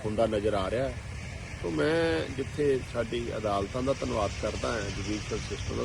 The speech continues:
ਧੰਨਵਾਦ ਕਰਦਾ ਹਾਂ, ਉੱਥੇ ਉਮੀਦ ਕਰਦਾ ਹਾਂ ਕਿ ਜਿਹੜੇ ਹੋਰ ਵੀ ਦੋਸ਼ੀ ਆ ਸਿੱਖ ਕਤਲੇਆਮ ਦੇ, ਜਿਹੜੇ ਜਿਹੜੇ ਲੋਕ ਹੋਰ ਦੋਸ਼ੀ ਆ, ਉਹਨਾਂ ਨੂੰ ਵੀ ਵੱਧ ਤੋਂ ਵੱਧ ਸਜ਼ਾ ਹੋਊਗੀ ਔਰ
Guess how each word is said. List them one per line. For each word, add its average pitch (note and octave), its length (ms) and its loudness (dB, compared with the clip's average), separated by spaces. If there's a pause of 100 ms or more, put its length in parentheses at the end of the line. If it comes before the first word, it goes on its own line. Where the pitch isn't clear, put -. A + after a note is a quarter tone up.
ਧੰਨਵਾਦ G2+ 300 0 (100)
ਕਰਦਾ A#2+ 260 -2
ਹਾਂ, C#3 100 -2 (840)
ਉੱਥੇ B2+ 220 2
ਉਮੀਦ C3+ 300 6
ਕਰਦਾ B2+ 340 6
ਹਾਂ C3 240 4
ਕਿ C#3 60 -2
ਜਿਹੜੇ B2 280 6
ਹੋਰ C#3 360 8
ਵੀ G3+ 140 4
ਦੋਸ਼ੀ A2 480 0
ਆ F2 60 -2 (920)
ਸਿੱਖ C#3+ 120 -4 (100)
ਕਤਲੇਆਮ A#2 480 2
ਦੇ, A#2 140 0
ਜਿਹੜੇ B2 220 -2
ਜਿਹੜੇ B2+ 220 0
ਲੋਕ G#2 520 -2
ਹੋਰ A#2+ 160 -4
ਦੋਸ਼ੀ G2+ 420 -6
ਆ, A#2 60 0
ਉਹਨਾਂ A#2+ 240 -2
ਨੂੰ G#2 120 -2
ਵੀ F#2 120 -4 (320)
ਵੱਧ B2 220 2
ਤੋਂ G#2+ 80 -2
ਵੱਧ G2 300 -4
ਸਜ਼ਾ A2 180 4
ਹੋਊਗੀ B2+ 380 2
ਔਰ C3 460 4